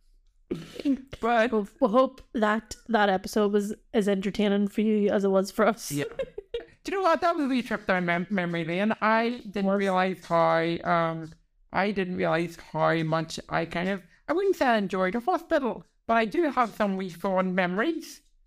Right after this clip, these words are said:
Speaker 1: um, just from back in the day, which was nice.
Speaker 2: Yeah.
Speaker 1: Thank you for taking me down memory lane.
Speaker 2: <laughs> You're welcome.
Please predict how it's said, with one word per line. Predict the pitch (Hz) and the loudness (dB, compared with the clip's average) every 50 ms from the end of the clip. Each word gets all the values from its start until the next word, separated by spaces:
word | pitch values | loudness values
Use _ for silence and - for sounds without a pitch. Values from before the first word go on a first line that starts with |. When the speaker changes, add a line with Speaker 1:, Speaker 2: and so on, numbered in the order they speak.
| _ _ _ _ _ _ _ - | _ _ _ _ _ _ _ -6
Speaker 1:
um, | 175 170 170 170 170 175 - 190 | -2 -2 0 -2 -2 -4 -6 -6
just | 185 - 175 165 - | -4 -4 -4 -4 -4
from | 180 170 165 | -6 -2 -2
back | 170 165 165 165 170 | 0 -2 -2 -4 -8
in | 165 | -8
the | 165 | -2
day, | 160 165 160 175 185 - - - | 0 0 0 0 -2 -6 -10 -14
which | 196 - - | -12 -8 -8
was | 214 202 208 | -6 -4 -4
nice. | 226 254 254 254 - _ _ _ _ _ _ _ _ _ _ - | -4 -4 -6 -8 -12 _ _ _ _ _ _ _ _ _ _ -2
Speaker 2:
Yeah. | 233 208 202 202 226 214 - _ _ _ _ - - _ _ | 0 2 2 2 0 -2 -6 _ _ _ _ -20 -20 _ _
Speaker 1:
Thank | 185 190 175 - | -6 -6 -6 -6
you | - - | -12 -18
for | - - | -16 -14
taking | - 220 - 202 | -10 -8 -6 -6
me | 196 185 | -4 -2
down | 190 175 170 | -2 -2 -2
memory | 165 165 160 160 160 156 | -4 -4 -4 -4 -4 -4
lane. | 156 156 160 - - - _ - 277 - - | -4 -6 -6 -8 -10 -8 _ -6 -4 -2 -2
Speaker 2:
<laughs> | 349 349 - 381 - - | -4 -2 -4 -4 -2 -4
You're | 339 277 - | -2 0 2
welcome. | 254 214 214 - - 233 240 294 | 2 2 2 0 -2 -2 -2 -2